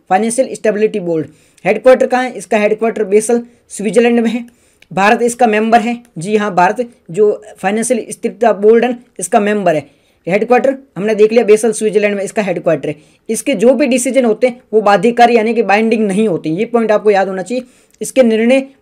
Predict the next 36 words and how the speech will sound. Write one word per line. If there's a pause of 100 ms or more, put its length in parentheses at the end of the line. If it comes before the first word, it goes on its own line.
बाध्यकारी
नहीं
होते
हैं। (140)
नहीं
मानो
तो
कोई
फर्क
नहीं
पड़ने
वाला
है। (360)
तो
ये
दोनों
के
बारे
में
देख
लिया।
अब
एक
चीज़
है, (380)
इंटरनेशनल
मॉनेटरी
फंड,
इसका
भी
जिक्र
हुआ
था
इस
रिपोर्ट
में,